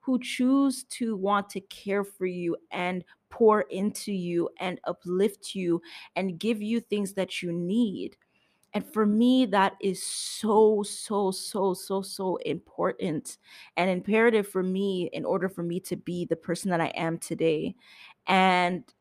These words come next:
honestly, I wanted to make this episode not only to talk about differences within community and how community shows up,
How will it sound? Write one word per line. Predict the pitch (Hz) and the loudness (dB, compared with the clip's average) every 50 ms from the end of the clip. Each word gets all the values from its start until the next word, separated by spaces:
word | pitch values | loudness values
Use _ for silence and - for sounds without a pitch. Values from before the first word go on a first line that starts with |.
| _ _ _ - | _ _ _ 8
honestly, | 196 208 233 262 269 269 262 - - 220 208 196 190 180 - - | 10 10 10 10 10 6 4 0 -2 2 2 4 4 4 2 4
I | - 165 180 | 4 4 4
wanted | 185 180 180 180 185 196 185 185 | 4 4 4 2 2 2 0 -2
to | - - - | -4 -4 -4
make | 185 175 165 165 - - | -2 -2 -2 -4 -4 -6
this | 180 - - | -10 -8 -4
episode | - 170 185 - 165 - - - 165 165 165 160 160 170 - - _ _ _ _ _ - | -4 -4 -4 -4 -6 -10 -6 -2 0 2 2 2 2 0 -2 -6 _ _ _ _ _ 2
not | 220 254 254 - | 6 6 6 6
only | - 196 196 214 226 208 202 | 4 2 2 2 2 0 -2
to | 202 - 185 | -4 -8 -10
talk | - - 190 170 180 180 | -4 0 2 2 2 2
about | 170 160 160 175 165 165 165 165 - - | -2 -2 0 2 2 2 2 0 -2 -6
differences | 175 170 - 160 170 - - 156 156 165 - - | -8 -8 -8 -10 -12 -10 -10 -10 -10 -10 -10 -8
within | - 156 156 175 160 165 165 | -6 -6 -4 -4 -4 -4 -6
community | 156 - - 175 170 165 160 165 156 - 165 170 | -8 -10 -10 -8 -6 -4 -4 -4 -4 -4 -4 -4
and | 165 180 | -4 -2
how | 175 180 160 | -2 -2 -2
community | 165 - 175 165 170 160 160 135 165 | -2 -2 -4 -4 -4 -4 -4 -4 -4
shows | 165 - - - 151 160 165 - | -4 -4 -4 -4 -4 -4 0 2
up, | 196 214 233 233 233 | 4 4 4 4 2